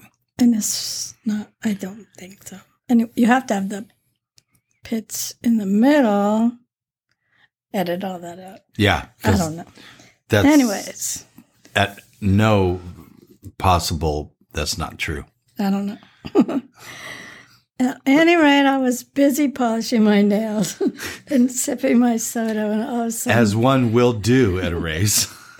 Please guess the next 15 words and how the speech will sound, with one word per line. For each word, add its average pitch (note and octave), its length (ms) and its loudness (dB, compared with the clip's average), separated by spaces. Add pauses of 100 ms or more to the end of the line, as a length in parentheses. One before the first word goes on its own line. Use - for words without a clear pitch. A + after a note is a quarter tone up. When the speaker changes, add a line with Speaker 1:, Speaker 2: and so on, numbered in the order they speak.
Speaker 2:
<laughs> - 300 -16
Speaker 1:
abruptly, C4 640 0
someone B3+ 480 2
grabbed A#3+ 800 -2
<laughs> - 0 -
me D4 260 -8 (720)
and C#4+ 260 0 (220)
threw C#4 400 2
me D4+ 160 4
out C4+ 160 2
of A#3+ 60 -2
the A#3+ 140 0
way B3 360 0
of, A3+ 240 -10 (460)
um, G#3+ 260 -4